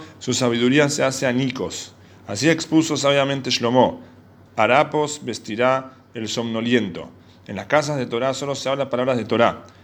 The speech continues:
Incluso si alguno estornuda en la casa de estu-, de estudio, no se le dice "salud". Acá explica para no interrumpir el estudio. De más está decir que el resto de las casas, o sea, ajenas al estudio de Torá, están prohibidas en la casa de estudio.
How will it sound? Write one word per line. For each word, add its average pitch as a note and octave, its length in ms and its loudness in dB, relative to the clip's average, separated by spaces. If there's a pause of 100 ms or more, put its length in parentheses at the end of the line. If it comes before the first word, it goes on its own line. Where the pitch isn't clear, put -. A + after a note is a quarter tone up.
(140)
Incluso G3+ 340 0
si D3 100 0
alguno C#3+ 360 0
estornuda C#3 440 -2
en C3 80 0
la A2+ 80 -2
casa C3 300 -2
de A2 60 0
estu-, - 300 -10
de A2 80 -8
estudio, D3 560 2 (380)
no C#3+ 100 0
se E3 120 0
le D#3 100 4
dice D#3+ 240 2
"salud". A2 400 0 (560)
Acá G2 140 -4
explica D#3+ 480 2
para A#2 140 0
no C#3 120 -4
interrumpir A#2+ 440 -4
el A2 80 -4
estudio. F2 440 -8 (360)
De E2 80 -8
más B2+ 200 0
está D3+ 200 0
decir C#3 500 -2 (180)
que G2+ 100 -10
el G#2+ 60 -4
resto D#3+ 300 2
de G#2 80 0
las G2 120 -6
casas, A2 540 -6
o - 80 -14
sea, A2+ 240 0
ajenas B2+ 380 -4
al G2 60 -4
estudio C3 260 -2
de G#2 80 0
Torá, C3 380 2 (260)
están D#3 320 -2
prohibidas C#3+ 640 0
en A2+ 80 -8
la A2+ 100 -6
casa B2 220 -4
de G2+ 80 -4
estudio. E2+ 400 -10